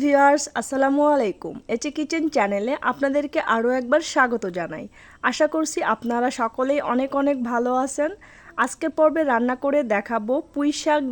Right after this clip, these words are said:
দিয়ে ডিম ডাল রান্নার রেসিপি। আশা করছি আজকের রেসিপিটি আপনাদের কাছে খুবই ভালো লাগবে। রেসিপি ভালো লাগলে লাইক, কমেন্ট এবং শেয়ার করে নিয়মিত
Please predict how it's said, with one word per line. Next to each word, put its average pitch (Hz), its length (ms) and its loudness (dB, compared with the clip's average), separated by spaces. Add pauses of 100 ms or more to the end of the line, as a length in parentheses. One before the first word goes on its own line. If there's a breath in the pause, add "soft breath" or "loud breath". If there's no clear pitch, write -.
দিয়ে 277 200 -2 (180)
ডিম 247 200 0 (140)
ডাল 285 160 2 (140)
রান্নার 233 400 2 (100)
রেসিপি। 202 480 -4 (600 soft breath)
আশা 302 260 0
করছি 320 260 -2 (160)
আজকের 277 340 -4
রেসিপিটি 262 460 -2 (140)
আপনাদের 240 380 -4
কাছে 269 180 -4 (160)
খুবই 285 340 -2
ভালো 302 160 4 (100)
লাগবে। 285 300 -2 (540 loud breath)
রেসিপি 294 400 0 (120)
ভালো 311 160 4 (100)
লাগলে 302 260 2 (160)
লাইক, 233 320 0 (240)
কমেন্ট 226 440 2 (200)
এবং 208 200 -4 (180)
শেয়ার 262 260 0 (140)
করে 302 200 2 (460 loud breath)
নিয়মিত 302 400 2